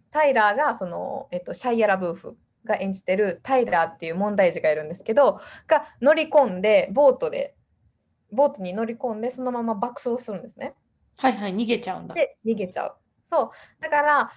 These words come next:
Speaker 1: 施設から逃げたザックと、あとその怖い兄ちゃんたちから追いかけられた、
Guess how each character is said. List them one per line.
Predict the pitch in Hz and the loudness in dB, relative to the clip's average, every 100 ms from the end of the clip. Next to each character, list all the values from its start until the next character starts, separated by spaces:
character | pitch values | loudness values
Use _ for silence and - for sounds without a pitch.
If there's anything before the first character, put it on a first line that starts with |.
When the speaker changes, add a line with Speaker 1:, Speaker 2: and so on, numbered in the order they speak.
| _ | _
Speaker 1:
施 | - 403 | -16 -4
設 | 392 - - | -2 -2 2
か | 254 | 4
ら | 220 | 4
逃 | 202 202 | 0 -2
げ | 202 | -2
た | 185 180 | 0 0
ザ | 208 | -2
ッ | 202 | -4
ク | - 175 | -12 -6
と、 | 208 208 190 170 - | 0 2 2 0 -4
あ | 196 | -8
と | 196 | -6
そ | 220 | -6
の | 196 190 | -4 -4
怖 | - 302 269 214 | 2 6 6 6
い | 180 170 | 2 -4
兄 | 214 196 | -6 -4
ち | 185 | -4
ゃ | |
ん | 175 | -4
た | 170 | -6
ち | 160 | -6
か | - | -4
ら | 160 180 | -2 0
追 | 220 | -2
い | |
か | 226 208 | -4 -8
け | 208 | -4
ら | 196 | -2
れ | 175 | -2
た、 | - 165 185 | -4 -8 -8